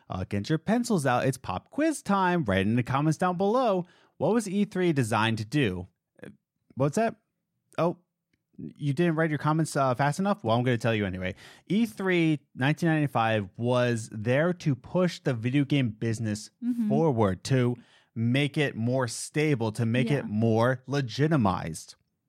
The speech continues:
Speaker 1: That's what E three nineteen ninety-five was meant to do. And that's what its vision was. And it succeeded.
Speaker 2: Yeah.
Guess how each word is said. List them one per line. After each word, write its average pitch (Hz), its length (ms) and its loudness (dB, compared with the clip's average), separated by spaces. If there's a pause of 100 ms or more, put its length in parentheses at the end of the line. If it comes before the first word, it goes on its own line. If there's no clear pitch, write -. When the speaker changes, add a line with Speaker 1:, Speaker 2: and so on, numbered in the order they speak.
(400)
Speaker 1:
That's 156 180 0
what 175 120 -4
E 156 120 0
three 147 300 -2 (260)
nineteen 127 300 0
ninety-five 117 560 0
was 107 240 0
meant 101 320 -2
to 110 100 -4
do. 123 560 -2 (720)
And 147 160 2
that's 143 240 0
what 131 160 0
its 107 280 -4
vision 180 420 -2
was. 85 400 -8 (500)
And 160 120 2
it 214 100 0
succeeded. 226 760 -4 (100)
Speaker 2:
Yeah. 320 180 0